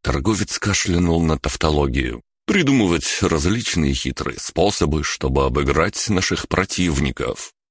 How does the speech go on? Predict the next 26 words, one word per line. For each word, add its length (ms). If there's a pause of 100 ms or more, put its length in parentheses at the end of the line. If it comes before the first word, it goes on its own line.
(120)
Например, 580
к 100
вам 260
уже 340
привозили 560
металл, 720
насколько 600
я 120
знаю». 500 (520)
«Да, 360
привозили. 920 (220)
И 60
Жерон, 640
и 80
ещё 380
один 260
торговец». 720 (540)
«А 200
я 180
слышал, 640
что 260
их 200
было 260
трое», — 440 (120)
хмыкнул 600
Кирот. 460